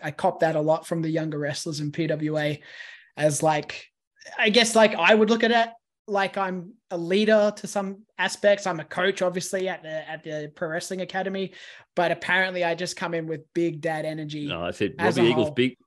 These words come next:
Speaker 2: B D E Robbie Eagles. Is that
Speaker 1: <laughs> Oh,
Speaker 2: right,
Speaker 1: shit.
Speaker 2: hey?
Speaker 1: <laughs>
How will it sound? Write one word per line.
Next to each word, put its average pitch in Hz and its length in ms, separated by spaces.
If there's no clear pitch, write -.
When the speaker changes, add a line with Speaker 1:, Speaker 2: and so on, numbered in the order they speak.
Speaker 2:
B 151 160
D 135 240
E 131 40
Robbie 110 260
Eagles. 113 400
Is 240 80
that - 120
Speaker 1:
<laughs> 269 60
Oh, - 20
Speaker 2:
right, 127 200
Speaker 1:
shit. 151 320
Speaker 2:
hey? 139 80
Speaker 1:
<laughs> - 0